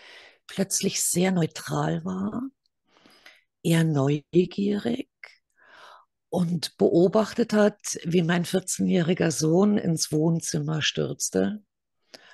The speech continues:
und sich auf diesen brennenden Körper warf und mit Teppichen das Feuer gelöscht hat. Es wurde dann der Notarzt gerufen, mein Körper wurde mit dem Hubschrauber nach München ins Krankenhaus gebracht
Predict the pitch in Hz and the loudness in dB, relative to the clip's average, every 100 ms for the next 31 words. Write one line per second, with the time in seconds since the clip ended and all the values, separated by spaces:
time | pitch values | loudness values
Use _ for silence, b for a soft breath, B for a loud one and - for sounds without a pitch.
0 | B B B - - 170 170 - 180 170 | B B B -8 -4 -2 -4 -4 -4 -2
1 | 156 156 151 196 151 156 - 165 160 180 | -2 -2 0 0 0 -2 -2 -2 0 -2
2 | 131 127 139 180 - - - _ b b | -2 -2 -4 -6 -8 -16 -20 _ b b
3 | b b b b _ _ _ _ _ - | b b b b _ _ _ _ _ -2
4 | 170 160 - 165 - - 156 170 - 180 | 0 0 0 0 0 -2 -2 -2 -4 -2
5 | 165 - - 170 160 - 143 165 - - | -2 -4 -2 -2 -2 -6 -8 -8 -8 -8
6 | 165 165 - _ _ _ _ _ _ _ | -12 -16 -20 _ _ _ _ _ _ _
7 | _ _ _ B B B _ _ _ _ | _ _ _ B B B _ _ _ _
8 | _ _ _ _ _ _ _ _ _ 180 | _ _ _ _ _ _ _ _ _ -10
9 | - 180 160 160 165 160 190 - - - | -2 0 2 2 2 2 2 2 0 -2
10 | - 208 214 202 214 202 - - 165 165 | 0 4 4 2 -2 0 0 0 0 0
11 | 170 180 165 185 170 170 170 175 165 - | 0 0 0 2 2 2 0 -2 -4 -4
12 | 180 185 165 170 170 165 180 - 190 170 | 0 0 2 0 0 0 -2 -2 -2 -2
13 | 170 - - 170 - 202 190 190 - - | -2 -6 -6 -6 -4 -4 -2 -4 -8 -10
14 | 196 202 - | -8 -8 -10